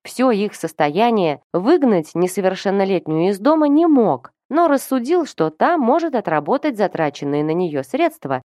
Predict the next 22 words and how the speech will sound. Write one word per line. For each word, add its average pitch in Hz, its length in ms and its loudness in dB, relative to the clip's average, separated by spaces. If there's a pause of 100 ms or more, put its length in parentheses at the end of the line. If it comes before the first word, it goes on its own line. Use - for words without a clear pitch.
хотя 294 300 0
бы 269 100 2
в - 80 -6
качестве 285 460 -2
бесплатной 165 600 -2
прислуги. 139 640 -8 (340)
А 147 100 -6
после 151 460 -4
сообразил, 165 840 0 (180)
что 185 260 0
Нейрин 190 640 2
Бертель, 151 720 -2 (140)
дочь 170 360 0
героя, 151 600 -2 (220)
может 254 460 2
стать - 500 -4 (160)
очень 339 420 0
выгодным 285 560 0
товаром 233 720 0
на 202 140 0
брачном 147 540 -4
рынке. 127 480 -8